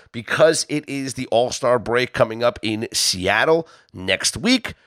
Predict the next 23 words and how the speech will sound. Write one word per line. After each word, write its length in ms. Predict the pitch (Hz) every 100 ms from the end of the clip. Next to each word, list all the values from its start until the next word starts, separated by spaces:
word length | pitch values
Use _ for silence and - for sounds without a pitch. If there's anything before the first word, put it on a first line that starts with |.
| _
we're 200 | - 147
giving 340 | 117 131 120 110
you 160 | 117
a 60 | 110
coupon 500 | - 135 - 101 101
to 100 | 90
save 320 | - 98 98
twenty 480 | - - 143 - 202
percent 500 | 175 165 160 139 - -
off 280 | 104 107 _ -
anything 760 | 156 151 110 - 95 87 87 _ _ _ _ -
on 220 | 120 113
pregame 480 | - 120 107 107 98
dot 240 | 101 101
com 240 | - 107
if 140 | 107 101
you 40 |
use 280 | 87 165 214
the 80 | 160
promo 400 | - 117 113 107
code 320 | 117 107 107 _ _
Seattle 1000 | - - - 135 120 110 123 147 160 156 _ -
twenty. 540 | - 143 131 - -